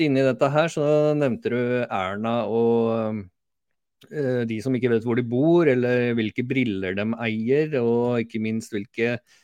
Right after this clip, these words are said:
posisjoner man skal gi til sine gode venner. Det er jo veldig viktig når du får makt i Norge, så må du jo gi posisjon til dine gode venner. Og ikke minst så har vi også en del, eh, kommunale direktører som da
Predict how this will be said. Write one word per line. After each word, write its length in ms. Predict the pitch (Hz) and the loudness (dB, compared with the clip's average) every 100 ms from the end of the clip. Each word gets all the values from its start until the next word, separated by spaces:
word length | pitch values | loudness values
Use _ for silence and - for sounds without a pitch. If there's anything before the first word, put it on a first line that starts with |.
| _ _ _ _ _ _ | _ _ _ _ _ _
posisjoner 520 | 160 160 185 151 151 170 | -2 0 0 2 2 2
man 120 | 156 | 0
skal 160 | 185 | 0
gi 140 | 135 123 | 0 -2
til 100 | 139 143 | -4 -2
sine 200 | 135 151 | 0 0
gode 240 | 139 123 | 0 0
venner. 340 | 143 139 113 202 | 2 2 2 0
Det 200 | 185 165 | -2 -2
er 80 | 147 | 0
jo 80 | |
veldig 280 | 156 127 120 | 2 0 0
viktig 300 | 131 - - 143 | -2 -4 -6 -2
når 160 | 123 | -2
du 60 | 123 | -2
får 160 | 117 117 | 0 0
makt 220 | 101 - | -2 -4
i 60 | 120 | -4
Norge, 360 | 127 110 113 151 | -2 -2 -4 -6
så 120 | 139 | -4
må 200 | 123 104 | -2 -2
du 100 | 107 | -2
jo 40 | 117 | -4
gi 260 | 104 107 110 | -4 -4 -4
posisjon 560 | 113 104 110 107 104 104 | -6 -6 -6 -6 -6 -6
til 260 | 113 104 113 | -6 -4 -2
dine 220 | 110 107 | -2 -2
gode 200 | 110 107 120 | -2 0 0
venner. 320 | 110 175 - _ _ _ 127 | -2 -4 -6 _ _ _ -2
Og 460 | 131 135 135 139 | 2 4 2 2
ikke 180 | 135 - | -2 -4
minst 300 | 120 165 - | -4 -4 -8
så 220 | 139 127 135 127 123 | -8 -2 -2 -2 -6
har 680 | 131 - - - _ _ 135 | -10 -20 -20 -20 _ _ 4
vi 80 | 143 | 6
også 240 | 120 139 | 4 4
en 80 | 135 | 4
del, 240 | 127 123 127 | 4 4 4
eh, 200 | 127 123 | 2 0
kommunale 640 | 127 127 113 101 101 110 113 117 113 113 113 113 _ _ _ | 0 0 2 0 0 0 0 0 0 0 -2 -6 _ _ _
direktører 720 | 123 113 117 - 107 104 151 160 | -4 -2 -2 -2 0 2 2 0
som 300 | 135 131 127 | -4 -2 -2
da 400 | 110 110 110 | 0 0 -2